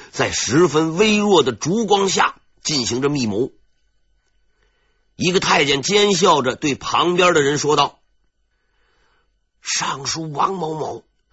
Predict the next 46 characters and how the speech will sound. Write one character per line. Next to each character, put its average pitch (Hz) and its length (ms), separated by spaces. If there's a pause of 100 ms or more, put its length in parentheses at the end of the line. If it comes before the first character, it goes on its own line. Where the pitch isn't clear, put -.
(200)
阻 143 320
碍 175 220
我 151 180
们 151 140
的 156 100
夺 170 260
权 185 300
计 190 240
划， - 280 (520)
要 190 220
把 - 160
他 180 120
干 214 320
掉。” 165 260 (1500)
这 117 200
时 98 160
呢， 107 120 (120)
另 180 260
一 120 140
个 143 100
太 135 260
监 127 320
也 127 260
奸 196 380
笑 147 300
着 117 140
说 135 240
道 110 260 (800)
：“嘿 - 300
嘿 - 320 (100)
嘿 170 140 (100)
嘿， - 160 (420)
我 139 240
看 107 320
呐， 73 140 (600)
还 - 300
是 147 140
先 175 320
把 139 160
侍 151 300
郎 180 280
张 240 280
某 185 200
某 156 260
干 165 280
掉。” 165 220